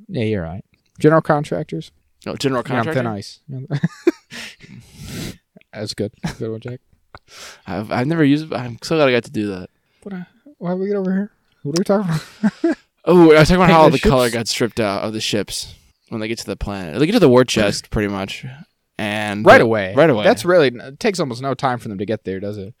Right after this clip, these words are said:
Speaker 2: Yeah, which
Speaker 1: There
Speaker 2: is
Speaker 1: isn't a fun heist or anything.
Speaker 2: No, they're
Speaker 1: There's
Speaker 2: just
Speaker 1: no
Speaker 2: like
Speaker 1: laser wires to sneak by.
Speaker 2: No, there's, like, there's just a bunch of, like, freighters full of gold because Count Dooku was the richest man on, in the universe,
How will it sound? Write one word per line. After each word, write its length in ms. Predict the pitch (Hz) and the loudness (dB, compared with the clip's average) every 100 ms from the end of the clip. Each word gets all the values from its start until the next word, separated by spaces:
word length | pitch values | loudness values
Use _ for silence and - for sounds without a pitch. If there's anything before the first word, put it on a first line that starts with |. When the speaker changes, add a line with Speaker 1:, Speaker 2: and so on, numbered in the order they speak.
| - | -8
Speaker 2:
Yeah, 140 | 156 | -4
which 120 | 180 | 0
Speaker 1:
There 100 | 143 | 2
Speaker 2:
is 60 | 156 | 2
Speaker 1:
isn't 140 | 160 | 0
a 40 | 110 | -6
fun 300 | - 135 104 | -6 -6 -6
heist 360 | 117 131 - 87 | -8 -8 -8 -10
or 60 | 87 | -10
anything. 360 | 98 101 110 | -12 -14 -10
Speaker 2:
No, 200 | 113 107 | -6 -4
they're 100 | 107 | -2
Speaker 1:
There's 120 | 139 | -4
Speaker 2:
just 40 | 143 | -4
Speaker 1:
no 60 | |
Speaker 2:
like 80 | 123 | -2
Speaker 1:
laser 260 | 110 113 107 | -2 -4 -4
wires 300 | 98 95 98 | -4 -4 -6
to 160 | 87 85 - | -12 -14 -18
sneak 280 | - 117 - | -16 -14 -10
by. 280 | 90 87 - - | -10 -10 -14 -10
Speaker 2:
No, 100 | - | -2
there's, 200 | 113 113 | 0 0
like, 100 | 113 | -4
there's 220 | 110 156 131 | -2 -2 0
just 100 | 123 | 0
a 60 | |
bunch 200 | 127 131 | 0 0
of, 100 | 117 | -2
like, 260 | 107 98 - - | -2 -6 -10 -16
freighters 560 | - - 131 107 104 | -10 -2 0 0 -4
full 180 | - 117 | -4 -4
of 260 | 110 - - | -6 -10 -2
gold 320 | 123 110 101 | 2 2 -2
because 280 | 110 104 - | -6 -8 -6
Count 180 | 113 | -4
Dooku 220 | 117 110 113 | -4 -4 -4
was 180 | 110 | -4
the 80 | - | -4
richest 260 | 113 110 - | -6 -6 -4
man 180 | 113 107 | -2 -2
on, 160 | 104 - - | -6 -10 -12
in 160 | 131 113 | -8 -6
the 100 | 101 | -6
universe, 720 | 110 107 101 104 107 - | -8 -8 -6 -6 -8 -12